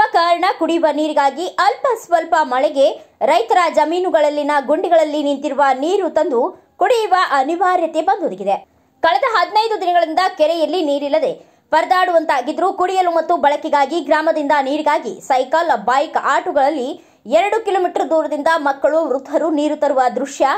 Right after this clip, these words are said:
ಆಗಸ್ಟ್ ಒಂದು ಗುರುವಾರದಂದು ಕಂಡು ಬಂದಿತ್ತು. ಗ್ರಾಮದಲ್ಲಿ ಆರ್ ಒ ಘಟಕವಿದ್ರೂ ಕುಡಿಯಲು ನೀರು ಯೋಗ್ಯವಾಗಿಲ್ಲ. ಆದ್ರಿಂದ ಕೈ ಕಾಲು ಹಿಡಿದಂತಾಗುತ್ತಿದೆ.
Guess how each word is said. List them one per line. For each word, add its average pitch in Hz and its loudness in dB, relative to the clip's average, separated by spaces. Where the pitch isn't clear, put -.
ಆಗಸ್ಟ್ 370 0
ಒಂದು 339 0
ಗುರುವಾರದಂದು 311 2
ಕಂಡು 330 0
ಬಂದಿತ್ತು. 175 -10
ಗ್ರಾಮದಲ್ಲಿ 254 -2
ಆರ್ 269 2
ಒ 285 4
ಘಟಕವಿದ್ರೂ 254 -4
ಕುಡಿಯಲು 403 2
ನೀರು 311 0
ಯೋಗ್ಯವಾಗಿಲ್ಲ. 269 0
ಆದ್ರಿಂದ 453 2
ಕೈ 381 2
ಕಾಲು 370 2
ಹಿಡಿದಂತಾಗುತ್ತಿದೆ. 302 0